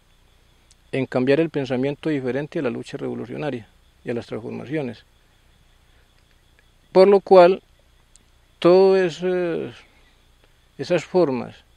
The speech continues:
de hacer política del Estado son señalamientos para transversar, para confundir y para disociar de,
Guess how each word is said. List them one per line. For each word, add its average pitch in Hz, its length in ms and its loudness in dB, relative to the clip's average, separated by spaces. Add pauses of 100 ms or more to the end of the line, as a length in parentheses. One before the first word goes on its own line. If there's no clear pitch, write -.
(100)
de 131 140 -6
hacer 147 160 -8
política 175 440 -4
del 170 80 -4
Estado 165 520 -4 (800)
son 147 200 -6
señalamientos 151 1000 -2 (640)
para 131 680 2 (120)
transversar, 127 720 0 (960)
para 139 220 2
confundir 135 720 0 (920)
y 170 140 2
para 165 260 0
disociar 156 640 -4
de, 147 340 -12